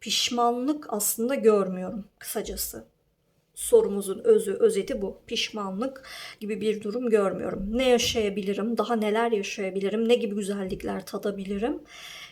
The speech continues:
e, nasıl heyecanların peşinde koşarım, e, bunun peşinde aslında. Hep bir yenilik, hep bir heyecan arayışında, hep bir bunun düşüncesi ve telaşı var kendisinde. Hatta mevcutta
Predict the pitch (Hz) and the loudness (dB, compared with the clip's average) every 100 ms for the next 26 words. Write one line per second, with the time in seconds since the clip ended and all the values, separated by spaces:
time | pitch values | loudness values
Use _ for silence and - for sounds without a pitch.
0 | _ 220 226 - 214 220 202 220 208 208 | _ -2 0 0 0 2 2 0 0 -2
1 | 202 202 208 - 208 196 196 226 196 - | -4 -2 -4 -2 -2 -4 -4 -4 -4 -4
2 | 196 214 294 302 - - - - - 220 | -2 0 0 -2 -8 -20 -20 -20 -6 -4
3 | 196 247 262 226 - 208 - 202 190 180 | 0 0 0 -2 0 0 2 -2 0 -2
4 | 180 - 190 180 185 - _ _ - 294 | -2 -6 -6 -8 -8 -12 _ _ -4 -4
5 | 294 277 269 220 240 240 226 220 - - | -2 -2 -2 2 4 4 0 -6 -12 -2
6 | 247 - 226 220 220 226 214 208 196 190 | 0 2 2 2 2 2 2 -2 -2 -2
7 | - 214 190 214 262 262 262 254 254 - | -4 -6 -4 -4 -4 -8 -6 -4 -2 -4
8 | 208 233 240 220 - 214 202 202 240 226 | -2 0 0 -2 -6 -2 0 0 0 0
9 | 226 226 208 202 - 202 190 185 214 185 | 0 -2 -2 -2 -2 -4 -8 -8 -6 -6
10 | 185 - 214 - - - - - - 285 | -6 -8 -8 -10 -10 -12 2 2 2 2
11 | 247 214 214 220 240 - - | 0 0 -2 -4 -10 -8 -8